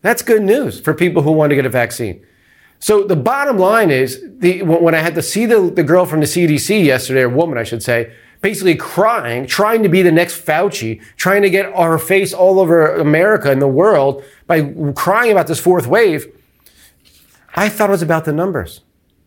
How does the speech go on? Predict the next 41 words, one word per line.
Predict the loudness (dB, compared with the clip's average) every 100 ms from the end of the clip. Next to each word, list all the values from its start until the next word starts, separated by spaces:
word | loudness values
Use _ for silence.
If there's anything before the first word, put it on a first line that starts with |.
| _ _ -20 -6
Again, | -2 0 0 -4 -6 -2
this | 2
has | 2
nothing | 2 0
to | 0
do | 0
with |
politics. | -2 -2 -4 -8 -10 -16 _
I | -2
don't | -2 0
give | 2
a | 2 -2 -12
damn | -8 -2 0 2
if | 2
you | 2
get | 2
a | 2
vaccine | 0 0 0 0
or |
not. | 2 0 0
I'm | -4 -2
not | -2
gonna | 0 0
judge | 0 -2 -6
you. | -10 -12 _ _ _ _ _ _ -2
My | 0 0
point | 0 -2 2
is, | 0 0 -2
I |
want | -2 -2 -4 -4
people | -2 0
to | 2
get | 0 0
back | 0 0 -4 _ -4
out | -4 -2 0
there. | 0 0 -6 -2
I |
want | 0
people | 0 0 0
to |
travel. | 0 -2 -2 0 -4